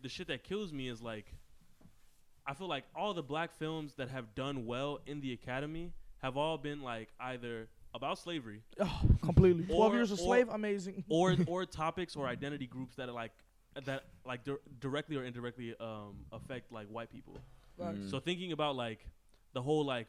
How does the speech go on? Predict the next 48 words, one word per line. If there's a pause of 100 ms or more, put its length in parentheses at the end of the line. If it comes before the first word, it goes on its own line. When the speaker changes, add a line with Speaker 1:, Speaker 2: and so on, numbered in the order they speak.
Speaker 1:
"Oh,
yeah,
like,
I'm
black
and,
or,
like,
I'm
white,
but
I'm
not
as
bad
as,
like,
X."
Like,
me
seeing,
like,
a
Django
Unchained
makes
me
feel
better
about
where
I
am
about
Speaker 2:
Green
Speaker 1:
race.
Speaker 2:
Book.
Speaker 3:
Oh. (100)
Speaker 1:
The
Green
Book. (480)
And
then (160)
th-,
for
the, (100)
for
the